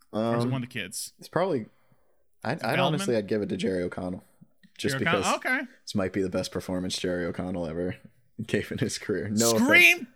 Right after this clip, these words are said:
Speaker 1: Scream two,
Speaker 2: Scream two.
Speaker 1: buddy.
Speaker 2: I
Speaker 1: Come
Speaker 2: do
Speaker 1: on.
Speaker 2: like,
Speaker 1: <laughs>
Speaker 2: I like Jerry O'Connell as a person. I'm just, you know, he, he, he's got a great personality, but he's kind of built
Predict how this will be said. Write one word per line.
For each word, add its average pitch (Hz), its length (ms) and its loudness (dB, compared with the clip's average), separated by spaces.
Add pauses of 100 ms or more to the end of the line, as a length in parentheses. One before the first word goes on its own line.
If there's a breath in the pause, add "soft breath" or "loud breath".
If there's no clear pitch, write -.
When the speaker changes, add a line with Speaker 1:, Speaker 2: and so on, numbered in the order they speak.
(180)
Speaker 1:
Scream 349 560 4
two, 330 280 4
Speaker 2:
Scream 330 200 2
two. 214 60 4
Speaker 1:
buddy. 311 340 2
Speaker 2:
I - 60 -2
Speaker 1:
Come - 140 0
Speaker 2:
do - 40 4
Speaker 1:
on. 180 80 4
Speaker 2:
like, - 280 -4
Speaker 1:
<laughs> 247 180 4
Speaker 2:
I - 80 6
like 190 360 4
Jerry 90 200 2
O'Connell 90 340 -2
as 92 80 -2
a - 60 -14
person. 123 500 -2
I'm 82 160 -6
just, - 320 -4
you 85 80 -2
know, 65 140 -6
he, 95 200 -6 (100)
he, 95 240 -2 (160)
he's 104 200 -2
got 113 140 2
a 107 40 0
great 95 220 0
personality, 92 640 -2
but 90 180 -4
he's 90 140 -2
kind 87 160 -4
of 87 140 -6
built 92 240 0